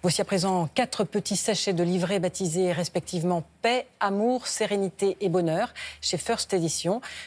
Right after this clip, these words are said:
Comme des sachets de thé dont il est conseillé de faire infuser dans son quotidien, ces mini-livres à piocher au hasard proposent des devises universelles à méditer quand bon vous semble.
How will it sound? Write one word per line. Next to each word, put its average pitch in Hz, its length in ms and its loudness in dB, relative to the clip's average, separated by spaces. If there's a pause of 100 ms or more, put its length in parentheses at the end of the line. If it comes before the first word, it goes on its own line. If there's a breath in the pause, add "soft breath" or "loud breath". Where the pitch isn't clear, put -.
Comme 175 140 2
des 160 80 2
sachets 180 380 0
de 165 100 2
thé 214 180 0
dont 175 140 0
il 170 160 -2
est 165 80 0
conseillé 196 320 -2
de 180 100 0
faire 220 320 0
infuser 202 480 0
dans 165 140 -2
son 156 220 -6
quotidien, 202 520 0 (340 loud breath)
ces - 200 0
mini-livres 214 960 2 (100)
à 185 80 2
piocher 170 360 -2
au 165 80 2
hasard 165 360 0
proposent 190 460 0
des 165 180 2
devises 226 680 0
universelles 175 640 0
à 175 40 2
méditer 165 400 0
quand 170 220 -4
bon 156 220 0
vous 190 140 -2
semble. 143 420 -8